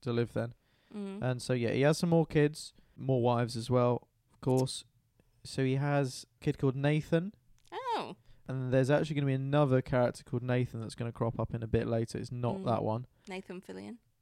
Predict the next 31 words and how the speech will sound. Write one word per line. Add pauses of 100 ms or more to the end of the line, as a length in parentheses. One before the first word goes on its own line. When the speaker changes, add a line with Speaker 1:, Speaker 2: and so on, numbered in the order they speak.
(160)
Speaker 1:
And
he
also
has (160)
a
kid
called
Solomon. (840)
Speaker 2:
<laughs> (520)
Solomon
is (220)
the
surname (460)
Gomorrah.
<laughs> (1600)
Speaker 1:
Have
you
heard
of
Solomon
in
the
Bible?
Speaker 2:
Solomon? (440)
Speaker 1:
Do
you
know
about
Speaker 2:
Mm,
Speaker 1:
Solomon?
Speaker 2:
no.